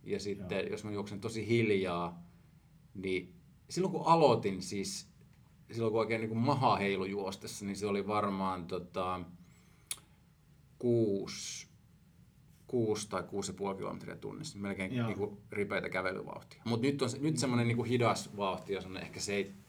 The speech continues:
Speaker 1: ehkä kahdeksan
Speaker 2: Joo,
Speaker 1: kilometriä tunnissa.
Speaker 2: joo. Nä-, näissä
Speaker 1: Semmonen
Speaker 2: voi,
Speaker 1: tosi hidas.
Speaker 2: näitä voi kääntää, koska me puhutaan selvästi kahdella eri mittarilla, niin semmonen yksitoista kilometriä tunnissa, niin sehän noin viisi,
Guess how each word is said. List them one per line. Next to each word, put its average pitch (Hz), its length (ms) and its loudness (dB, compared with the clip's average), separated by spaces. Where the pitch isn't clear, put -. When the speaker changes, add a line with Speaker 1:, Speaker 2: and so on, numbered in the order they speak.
Speaker 1:
ehkä - 320 -8
kahdeksan 95 560 -4
Speaker 2:
Joo, 113 200 -2
Speaker 1:
kilometriä 98 360 -8
tunnissa. - 320 -10
Speaker 2:
joo. - 160 -20
Nä-, 139 80 2
näissä 151 200 8
Speaker 1:
Semmonen 156 120 6
Speaker 2:
voi, - 80 2
Speaker 1:
tosi - 140 -2
hidas. - 200 -8
Speaker 2:
näitä 143 160 0
voi 147 120 2
kääntää, 143 340 4
koska - 200 -8
me 123 60 2
puhutaan 120 380 -2
selvästi 117 260 -4
kahdella 131 300 0
eri 117 120 0
mittarilla, 117 560 -2
niin 101 160 -6
semmonen 120 500 0
yksitoista 143 400 -2
kilometriä 123 420 -2
tunnissa, 120 460 0
niin 104 100 -6
sehän 107 280 -6
noin 107 200 -6
viisi, 117 300 -2